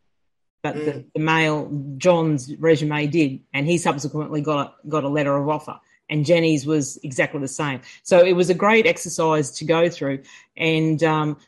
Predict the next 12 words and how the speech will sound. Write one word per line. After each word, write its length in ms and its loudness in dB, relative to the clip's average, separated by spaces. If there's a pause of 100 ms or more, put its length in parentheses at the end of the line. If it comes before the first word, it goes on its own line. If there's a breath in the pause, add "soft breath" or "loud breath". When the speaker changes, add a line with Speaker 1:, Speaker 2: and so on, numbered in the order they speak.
Speaker 1:
for 120 -2
that 160 2
stereotypical, 1200 0
um, 500 -6 (120)
gender 360 2
inequality 720 0
there 340 -2
of 340 -4
the 80 -6
male-dominated 1600 -4
and 180 -6
male, 460 -4